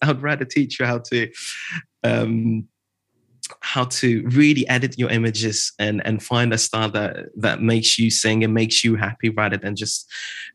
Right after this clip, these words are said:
um, give you a one-click solution. But yeah, in some ways, my mind has been changed over, over the years, really. But at the same time, yeah, um, create, I, I really want to create sort of like a preset that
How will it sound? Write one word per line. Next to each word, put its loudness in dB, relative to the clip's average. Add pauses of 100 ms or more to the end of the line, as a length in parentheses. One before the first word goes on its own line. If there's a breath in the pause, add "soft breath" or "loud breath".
(120)
um, 2
give 2
you 2
a 0
one-click -2
solution. 0
But -2
yeah, 2 (120)
in -2
some 0
ways, 0
my 2
mind 2
has -2
been -6
changed -6
over, -2
over 0
the -6
years, 0
really. 0 (440 loud breath)
But -4
at -10
the -2
same 4
time, 0 (180)
yeah, -2 (200)
um, 0
create, 0 (720)
I, 0
I 0
really 4
want 0
to -12
create -2
sort -8
of -8
like -4
a -8
preset -4
that -4